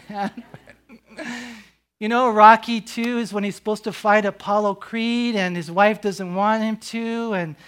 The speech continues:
she's, "Oh, I don't want you mixing with him." And so what ends up happening, she gets pregnant, and she falls into a coma. Next thing you know, Rocky's in the chapel. He's praying, praying, praying, praying,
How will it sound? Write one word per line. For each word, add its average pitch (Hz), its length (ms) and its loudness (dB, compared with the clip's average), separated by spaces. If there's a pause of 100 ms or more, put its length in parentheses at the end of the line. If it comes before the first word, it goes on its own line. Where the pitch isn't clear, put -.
(360)
she's, 196 160 -10
"Oh, 202 60 -4
I 202 240 -4
don't 220 140 -2
want 220 200 -4
you 220 60 -6
mixing 220 460 -6
with 220 160 -4
him." 220 240 -2
And 190 100 -6
so 202 140 -6
what 196 140 -4
ends 202 140 -6
up 196 120 -6
happening, 202 420 0
she 214 200 -10
gets 202 200 -6
pregnant, 196 460 -4
and 180 100 -8
she 208 140 -12
falls 202 320 -4
into 196 260 -12
a 185 60 -8
coma. 202 580 -4 (360)
Next 220 300 0
thing 226 100 -8
you 214 120 -4
know, 214 140 -2
Rocky's 208 480 0
in 220 80 -4
the 196 80 -4
chapel. 214 420 -2
He's 185 160 -6
praying, 214 400 -6
praying, 202 380 -8
praying, 202 380 -8
praying, 185 440 -8